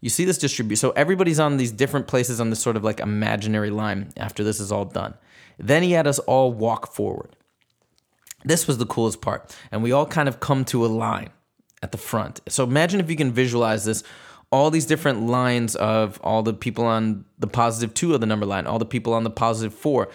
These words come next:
Now we all kind of, like, go and compress. And if you can visualize what I'm about to, this is, this was the coolest part. Then you see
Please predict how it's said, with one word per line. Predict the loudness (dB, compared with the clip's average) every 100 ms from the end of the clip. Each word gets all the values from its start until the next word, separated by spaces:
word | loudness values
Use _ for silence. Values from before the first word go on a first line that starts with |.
| -14 -4
Now | 0 4
we | 6
all | 4
kind | 2 -2
of, | 0
like, | 0 0 0
go | 0 0
and | -2 -6
compress. | -6 -6 -4 -4 -4 -4 -8 -10 _ _ _ _ _ -20 _ _ _ _ -4
And | -2 -2 -6 _
if | -10 -4
you | -2
can | 0 0
visualize | 0 0 2 2 2 0
what | 0 0
I'm | 0
about | 0 -2
to, | -4
this | -4 -2 -2
is, | -2
this | -2 -2
was | -4
the | -6
coolest | -4 0 0 0
part. | 0 0 0 -10 -20 _ _ _ _ _ -2
Then | 2 4 2
you | 2 0
see | 0 -2 0 0 -2